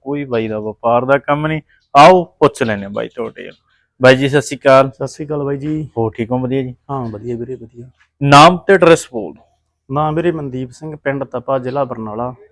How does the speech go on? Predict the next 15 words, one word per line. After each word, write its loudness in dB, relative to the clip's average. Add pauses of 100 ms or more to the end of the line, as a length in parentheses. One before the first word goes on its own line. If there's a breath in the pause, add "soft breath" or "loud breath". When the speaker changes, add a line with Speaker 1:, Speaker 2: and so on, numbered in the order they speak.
(200)
Speaker 1:
ਠੀਕ 0
ਆ। 0
Speaker 2:
ਨੇੜੇ -2
ਨਵੋਦਿਆ -4
ਸਕੂਲ -6
ਰਹਿ -4
ਜਾਂਦਾ। -6 (240)
Speaker 1:
ਠੀਕ 0
ਆ। -2 (160)
Speaker 2:
ਤੇ -6
ਇੱਧਰੋਂ -6
ਆਹ -6
ਤਪਾ -6
ਭਦੌੜ -6
ਸੜਕ। -8